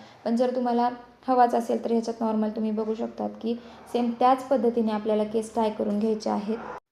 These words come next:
आजचा आपला व्हिडिओ हा खूपच मोठा झाला आहे, पण,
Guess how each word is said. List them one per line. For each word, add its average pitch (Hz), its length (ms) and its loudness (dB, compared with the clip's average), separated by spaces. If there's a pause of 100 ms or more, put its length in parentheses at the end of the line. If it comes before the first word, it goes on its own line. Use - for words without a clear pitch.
(260)
आजचा 233 300 -10
आपला 262 240 -4
व्हिडिओ 247 280 0
हा 247 100 0
खूपच 247 380 -2
मोठा 233 280 0
झाला 214 260 0
आहे, 208 80 -2
पण, 233 260 0